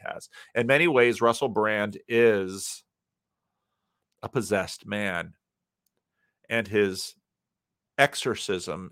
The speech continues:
is slow and painful. And so Russell is a brand, Russell is a rando. I think that's how he stands.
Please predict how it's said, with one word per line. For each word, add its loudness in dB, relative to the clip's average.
is -10
slow 0
and -8
painful. -10
And -4
so 4
Russell -2
is -4
a -4
brand, -6
Russell -2
is -6
a -2
rando. -6
I -10
think -10
that's -2
how -2
he -4
stands. -12